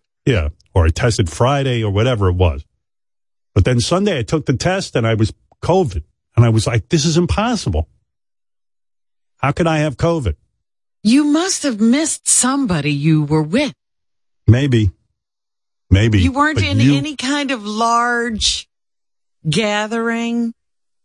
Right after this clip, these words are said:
Speaker 2: or
Speaker 1: Uh,
Speaker 2: a
Speaker 1: no,
Speaker 2: public place?
Speaker 1: no, no,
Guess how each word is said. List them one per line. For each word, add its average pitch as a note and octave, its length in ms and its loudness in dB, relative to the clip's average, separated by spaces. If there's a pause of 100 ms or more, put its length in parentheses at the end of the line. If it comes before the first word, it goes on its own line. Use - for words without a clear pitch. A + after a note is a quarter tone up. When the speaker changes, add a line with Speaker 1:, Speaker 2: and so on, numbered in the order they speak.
(420)
Speaker 2:
or F#2+ 160 2
Speaker 1:
Uh, G2+ 160 4
Speaker 2:
a G#2 40 2
Speaker 1:
no, G#2+ 140 2 (140)
Speaker 2:
public G#2+ 300 -4
place? A3 260 0
Speaker 1:
no, G#2 280 0 (400)
no, C3+ 460 4